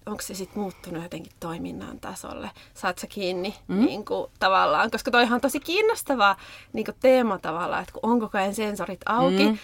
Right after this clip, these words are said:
Speaker 1: ja sit kumminkin yhtä aikaa on myös se tapa niinku saada asioita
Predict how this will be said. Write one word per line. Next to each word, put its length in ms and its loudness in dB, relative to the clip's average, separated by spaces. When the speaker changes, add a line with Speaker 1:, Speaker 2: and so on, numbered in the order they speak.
Speaker 1:
ja 60 -6
sit 140 -2
kumminkin 400 2
yhtä 260 2
aikaa 300 4
on 120 4
myös 280 0
se 80 -6
tapa 380 0
niinku 220 -8
saada 300 -6
asioita 540 -6